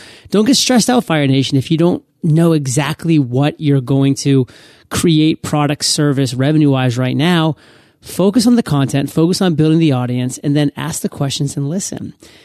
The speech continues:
And Andrew, I'd love to hear your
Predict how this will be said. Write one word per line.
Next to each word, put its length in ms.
And 100
Andrew, 340
I'd 160
love 360
to 140
hear 640
your 880